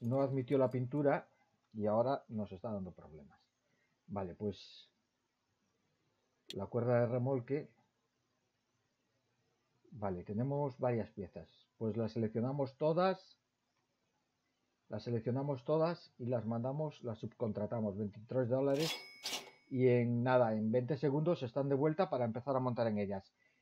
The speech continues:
Eh, por lo que respecta al resto de piezas, yo creo que, que están todos. Sistema de alimentación, las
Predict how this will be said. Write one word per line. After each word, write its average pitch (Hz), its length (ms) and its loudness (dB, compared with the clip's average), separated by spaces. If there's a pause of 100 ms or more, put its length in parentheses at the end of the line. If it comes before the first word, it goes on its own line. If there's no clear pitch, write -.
(120)
Eh, 127 580 8
por 123 160 2
lo 127 100 2
que 135 80 2
respecta 127 520 0
al 113 360 0
resto 127 480 0
de 104 140 0
piezas, 170 580 -2
yo 123 240 -4
creo 123 260 0
que, 104 360 0
que 95 80 -14
están 110 200 -6
todos. 147 300 -2
Sistema 120 300 -4
de 113 60 -2
alimentación, 107 720 -4 (1600)
las 113 360 -2